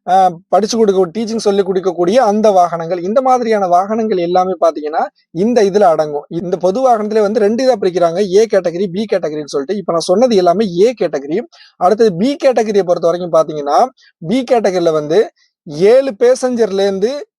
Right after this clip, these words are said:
இருபத்தஞ்சு பேசஞ்சருக்கு உள்ள, அதாவது ஆரம்பத்துல நம்ம பிரைவேட் பேசஞ்சர், பிரைவேட்டை பொறுத்த வரைக்கும் ஏழு பேசஞ்சருக்குள்ள சொல்லியிருந்தோம்ல, இந்த B-ல வந்து பாத்தீங்கன்னா ஏழு பேசஞ்சர்ல இருந்து இருபத்தஞ்சு பேசஞ்சர்ஸ் வரைக்கும்.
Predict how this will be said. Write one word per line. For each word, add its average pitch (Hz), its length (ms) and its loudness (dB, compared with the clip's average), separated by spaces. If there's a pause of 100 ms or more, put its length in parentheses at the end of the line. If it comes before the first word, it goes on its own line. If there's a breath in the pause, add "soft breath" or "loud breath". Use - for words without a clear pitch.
இருபத்தஞ்சு 233 540 0
பேசஞ்சருக்கு 220 520 0
உள்ள, 208 600 0 (300)
அதாவது 180 380 4
ஆரம்பத்துல 220 680 2
நம்ம 196 320 0 (180)
பிரைவேட் 240 360 0
பேசஞ்சர், 196 440 0
பிரைவேட்டை 214 320 4
பொறுத்த 190 220 0
வரைக்கும் 196 320 -2
ஏழு 214 100 4
பேசஞ்சருக்குள்ள 214 640 0
சொல்லியிருந்தோம்ல, 175 400 2 (360 soft breath)
இந்த 226 260 0 (540)
B-ல 262 260 2
வந்து 214 160 0
பாத்தீங்கன்னா 175 460 0
ஏழு 190 280 2
பேசஞ்சர்ல 185 460 -2
இருந்து 214 200 -8
இருபத்தஞ்சு 254 440 -2
பேசஞ்சர்ஸ் 196 520 -2
வரைக்கும். 170 440 0